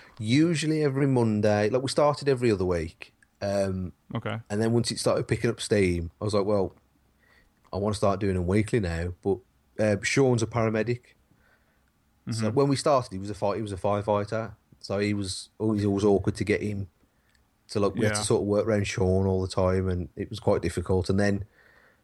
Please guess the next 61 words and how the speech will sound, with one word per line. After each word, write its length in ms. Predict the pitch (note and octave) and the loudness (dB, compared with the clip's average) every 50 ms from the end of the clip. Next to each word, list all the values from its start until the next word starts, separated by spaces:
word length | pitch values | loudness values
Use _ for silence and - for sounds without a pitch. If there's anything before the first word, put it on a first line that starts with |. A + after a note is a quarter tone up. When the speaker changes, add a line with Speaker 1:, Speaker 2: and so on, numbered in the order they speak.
| _ - - - - _ _ _ _ _ _ - | _ -20 -20 -20 -20 _ _ _ _ _ _ 0
Speaker 1:
he's 160 | A#2+ A2+ G2 | 0 2 2
now 160 | A2+ A2 G#2 | 2 2 2
a 60 | G2 | 2
paramedic, 600 | E2+ - G#2+ G2+ F#2+ G2 G2+ F2+ F2+ F2+ F2+ - | 0 0 0 0 0 -2 -2 -2 -4 -6 -6 -6
so 300 | - - G2 F#2+ F2+ - - | -4 -2 -2 -2 -2 -6 -6
his 160 | - A#2 G2 A2 | -6 -2 0 2
hours 260 | G2 F#2+ F#2 F#2 G2 | 2 2 2 0 2
are 80 | G2 G2 | 2 2
all 120 | F#2 F2+ | 2 2
over 200 | F#2 G2 F#2+ F#2 | 2 2 0 0
the 60 | G2 | -2
place 300 | F2+ - F2+ F2+ E2+ - | -2 -2 -4 -4 -4 -4
again. 320 | G2 E2+ F2 F2 F2 F2 F2+ | -4 -2 -2 -2 -2 -2 -2
So 100 | - G2 | 0 0
it's 160 | F#2+ F#2 - | 0 0 0
just, 220 | A2 - - - | -2 -2 -2 -2
it's 160 | A#2 A#2 - - | -4 -2 0 2
sort 180 | - C3 B2 | 2 4 2
of 80 | B2 A#2 | 2 2
difficult 400 | A#2+ A2+ - B2 A#2 - A2+ - | 0 0 0 -2 -2 -2 -2 -2
to 80 | - | 0
get 80 | A2+ A2 | 0 0
us 140 | G#2 G#2+ A2+ | 0 0 0
all 100 | G#2+ G2+ | -2 -2
together. 420 | - - F#2 G2+ G2+ G#2 G#2+ G#2+ | -4 -4 -2 0 2 2 4 2
And 200 | G#2 G2+ G2 F2 | 2 0 0 -2
Mike's 320 | G2+ G2 G2+ G#2 G2+ - - | 0 0 2 0 0 -2 -4
got 160 | - - - | -4 -2 0
a 40 | G#2+ | 0
new 140 | G2+ G2+ G2 | 0 0 2
girlfriend 520 | G2+ G2+ G#2 G#2 G2+ - - G2+ G2 G2+ G2+ | 2 2 4 4 2 2 0 0 0 0 -2
now, 320 | G#2 G#2 G#2 G#2 G2+ G2 | -2 -2 -2 0 0 -2
and 140 | F#2+ F#2 F#2+ | -2 -2 -4
it's 180 | E2 - - | -6 -8 -8
just, 300 | - G2 - - - - - _ - - - - _ | -8 -8 -8 -8 -12 -14 -20 _ -20 -20 -20 -8 _
that's 160 | A2 A2 - | -4 -2 0
why 100 | C#3+ C3 | 2 2
the 100 | B2 C3 | 2 2
last, 320 | C3 B2 B2 - - - | 2 0 0 -4 -10 -10
I 60 | - - | -10 -8
think, 160 | - C#3 - | -6 -6 -6
I 40 | A2+ | -6
think 180 | - C#3 - | -8 -6 -2
the 60 | C#3 C3+ | 0 0
last 200 | B2+ A#2+ - - | 0 -2 -4 -4
five 380 | - A#2 A2 B2 B2+ B2 A2 A2+ | -2 2 2 4 4 2 0 -2
we've 140 | A#2 A2+ A2+ | -6 -6 -4
done 360 | - G#2+ G2+ F#2 F2+ F2 F2 - _ | -2 -2 -2 -2 -4 -8 -12 -14 _
have 140 | G2 F#2 F#2 | -14 -12 -6
been, 300 | - G2 F#2+ F#2 F#2 F2+ - _ _ _ _ _ _ _ _ _ _ _ _ - _ _ _ _ _ _ _ - | -4 -4 -4 -4 -6 -8 -10 _ _ _ _ _ _ _ _ _ _ _ _ -20 _ _ _ _ _ _ _ -6
um, 520 | G2+ F#2+ F#2+ F#2 F#2 F2+ F#2 F2+ F#2 - - | -4 -2 -2 -2 -2 -4 -4 -4 -6 -6 -8
it's 140 | G2+ - - | -4 0 0
either 160 | G#2+ G2+ F#2+ | 0 2 2
been 180 | G2+ G2 G2 | 0 2 2
me 140 | G#2 A2+ A2+ | 2 4 4
and 120 | A2 G#2 G2+ | 2 2 2
Sean 520 | - - G#2 F#2+ F2 E2 E2+ E2+ E2+ - - | 2 2 2 2 2 0 -2 -4 -6 -8 -6
or 140 | F2+ F2+ F2+ | -6 -4 -2
me 140 | F#2 F#2+ | 0 0
and 100 | F#2+ F#2+ | 0 2
Michael. 500 | F#2+ F#2+ G2+ G2+ G2+ - A#2+ A#2 A2+ A2 | 2 4 4 2 2 2 2 2 2 0